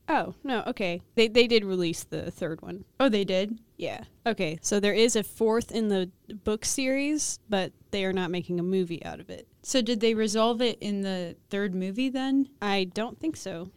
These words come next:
Speaker 2: They're gonna have trouble making a fourth movie because the ending of the series was so sad.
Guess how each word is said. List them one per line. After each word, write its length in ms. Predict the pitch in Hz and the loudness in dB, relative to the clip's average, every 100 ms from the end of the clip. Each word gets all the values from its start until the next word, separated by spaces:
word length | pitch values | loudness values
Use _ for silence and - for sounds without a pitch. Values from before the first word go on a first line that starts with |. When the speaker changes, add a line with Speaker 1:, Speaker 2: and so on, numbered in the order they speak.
| - | -4
Speaker 2:
They're 140 | 302 | -4
gonna 220 | 415 466 | -2 -4
have 160 | 370 254 | -4 -4
trouble 500 | - 226 214 226 240 | -2 2 2 2 2
making 420 | 214 190 208 208 | 0 -2 -4 -4
a 60 | 170 | -6
fourth 340 | - 196 190 | -6 -8 -4
movie 280 | 190 180 190 | -6 -4 -6
because 240 | 190 - | -6 -10
the 140 | 196 - | -10 -6
ending 220 | 202 214 | -2 0
of 80 | 208 | -2
the 80 | 185 | -4
series 440 | - 185 175 180 | -4 -4 -6 -6
was 120 | 170 | -6
so 400 | - - 180 160 | -6 -4 -4 -6
sad. 520 | 165 165 - 78 - | -8 -10 -10 -10 -12